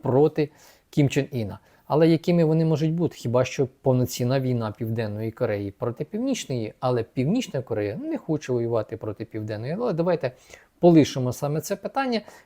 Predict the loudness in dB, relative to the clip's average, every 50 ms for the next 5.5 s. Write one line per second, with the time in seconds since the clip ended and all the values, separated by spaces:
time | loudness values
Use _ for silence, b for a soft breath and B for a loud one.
0 | B -2 0 2 0 0 0 0 0 2 4 2 2 2 0 -2 -4 -4 -2 -2
1 | 0 0 0 0 -2 -2 -2 -2 -2 b b b b b b b -4 -2 -2 2
2 | 4 6 6 6 4 2 -2 -4 -4 -6 _ _ _ -2 -2 2 2 2 4 4
3 | 4 4 2 0 -2 -2 -2 -4 -2 -4 -8 -12 -12 _ _ -4 -2 0 2 2
4 | 2 2 2 2 0 2 2 0 0 -2 -6 -6 -6 -6 -6 -6 -8 -8 -8 -8
5 | -2 0 0 2 2 2 2 2 2 0